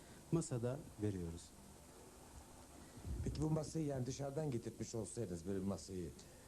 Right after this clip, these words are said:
Speaker 2: herhalde çok pahalıya gelirdi değil mi efendim?
Speaker 1: E, iki yüz milyondan başlıyor en düşük modeli.
Speaker 2: Peki bu kaça çıktı aşağı yukarı?
Speaker 1: Bunun bir kere emeği var bende ve kendi icat ettiğim bir yığında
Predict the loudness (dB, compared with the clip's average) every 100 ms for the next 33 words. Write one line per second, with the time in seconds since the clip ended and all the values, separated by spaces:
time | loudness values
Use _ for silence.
0 | -2 0 0 0 -2 0 0 2 2 2
1 | 2 2 2 2 2 0 0 0 2 0
2 | 0 2 4 4 4 2 -2 -8 -2 -2
3 | 2 4 4 6 6 6 6 4 2 0
4 | 0 2 4 4 4 0 -2 -2 2 2
5 | 2 0 2 0 -2 -10 0 4 6 4
6 | 4 2 0 -2 -2 0 0 2 0 0
7 | -4 -2 -2 -2 -6 -14 -14 -16 -14 -14
8 | -14 -16 -16 -16 -16 -12 -10 -4 4 6
9 | 6 4 2 2 4 6 6 6 4 2
10 | 2 4 6 6 4 4 4 4 4 2
11 | 2 0 0 2 2 4 4 4 4 4
12 | 4 0